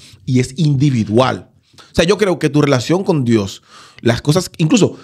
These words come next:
yo creo que las cosas que Dios te tiene a ti prohibidas hacer, necesariamente a mí no me las tiene prohibidas. Es decir, tú, tú puedes tener, por ejemplo, eh, ver series para ti. Cuando digo prohibidas hacer, me refiero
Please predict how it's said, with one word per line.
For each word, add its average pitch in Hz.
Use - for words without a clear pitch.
yo 202
creo 240
que 220
las 185
cosas 190
que -
Dios 160
te 143
tiene 165
a 160
ti 165
prohibidas 151
hacer, 120
necesariamente 123
a -
mí 113
no 120
me 110
las 104
tiene 101
prohibidas. 87
Es 127
decir, 127
tú, 175
tú 175
puedes 190
tener, 190
por 131
ejemplo, 120
eh, 123
ver 151
series 135
para 123
ti. 131
Cuando 135
digo 185
prohibidas 180
hacer, 160
me 139
refiero 131